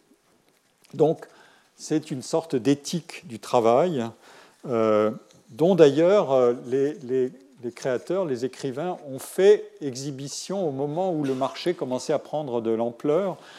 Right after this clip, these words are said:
euh, au dix-neuvième siècle. Là encore, euh, je vous donne une citation de, de Roland Barthes qui est très intéressante, euh, et je conclurai là-dessus.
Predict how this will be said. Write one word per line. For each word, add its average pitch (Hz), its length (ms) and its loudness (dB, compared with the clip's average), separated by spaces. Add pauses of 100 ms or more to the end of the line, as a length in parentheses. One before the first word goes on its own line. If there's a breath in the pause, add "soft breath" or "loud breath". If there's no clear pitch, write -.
(340 loud breath)
euh, 120 60 -2
au 117 100 2
dix-neuvième 120 460 -4
siècle. 143 540 -2
Là 123 120 0
encore, 123 500 4
euh, 104 180 0
je 113 120 -10
vous 123 120 -10
donne 131 200 -6
une 123 80 -12
citation 135 640 -8
de, 117 260 -6
de 123 100 -10
Roland 123 260 -6
Barthes 143 260 -6
qui - 80 -8
est 123 60 -2
très 127 200 -10
intéressante, 123 680 -8 (540 loud breath)
euh, 117 320 -6 (120)
et 110 80 -6
je 113 100 -4
conclurai 113 480 -4
là-dessus. 113 460 -4